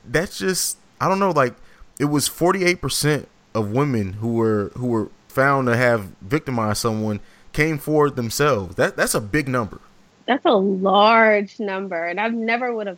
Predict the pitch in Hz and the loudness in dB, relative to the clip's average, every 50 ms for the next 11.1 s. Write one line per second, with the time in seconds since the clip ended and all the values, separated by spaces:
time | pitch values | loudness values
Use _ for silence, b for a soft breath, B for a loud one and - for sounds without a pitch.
0 | _ - 190 190 160 - - 180 165 151 - - _ - 180 185 180 180 180 170 | _ -8 -8 -8 -8 -8 -10 -10 -10 -10 -12 -14 _ -10 -8 -8 -6 -6 -4 -4
1 | 170 170 165 175 - 165 160 156 165 - - 156 151 139 - - - - 165 151 | -4 -4 -6 -6 -6 -6 -6 -6 -6 -4 -2 0 0 0 -2 -4 -4 -4 -2 0
2 | 147 135 - - - 101 - - - _ _ - 185 190 214 220 226 220 220 - | 0 0 -2 -4 -6 -8 -10 -10 -14 _ _ -4 0 0 2 4 2 2 0 -2
3 | 240 247 247 226 202 - - _ - 214 202 190 185 190 196 214 220 220 208 190 | -4 -2 -2 -2 -4 -6 -8 _ -6 -4 -4 -4 -4 -2 -2 -2 -2 -2 -2 -4
4 | 190 185 185 185 190 190 196 196 190 185 185 180 185 185 185 180 175 175 175 160 | -4 -4 -4 -4 -4 -4 -4 -4 -4 -4 -6 -6 -4 -4 -4 -4 -4 -4 -4 -4
5 | 151 165 185 - - 185 180 - _ - 170 170 - - 226 226 247 262 254 _ | -4 -6 -8 -10 -16 -20 -20 -16 _ -4 -4 -4 -4 -2 -2 -2 -2 -2 -6 _
6 | _ - 175 165 170 175 175 170 185 - - - 208 180 185 185 165 165 160 160 | _ 0 2 4 4 4 4 2 2 -2 -6 -2 0 2 4 4 4 2 2 2
7 | 156 165 175 175 180 180 180 180 170 160 170 160 135 180 - - - 170 175 180 | 2 2 0 0 0 0 0 0 -2 -2 -6 -8 -10 -12 -12 -8 -6 -4 -4 -2
8 | 185 185 196 214 220 _ 202 180 180 - 185 175 175 175 170 170 170 170 175 - | -4 -4 -6 -8 -8 _ -2 -2 -2 -2 -2 -4 -4 -4 -6 -8 -10 -10 -12 -14
9 | _ _ _ _ _ _ - 175 175 - _ - 175 180 185 - - 175 - - | _ _ _ _ _ _ -4 -4 -4 -4 _ -2 0 0 0 0 -4 -4 -2 0
10 | 147 143 185 - 185 190 185 170 160 165 160 - 160 151 151 175 180 202 233 262 | 0 0 0 0 -2 -2 -2 -2 -2 -4 -2 0 2 4 4 4 2 2 0 -2
11 | - - | -4 -6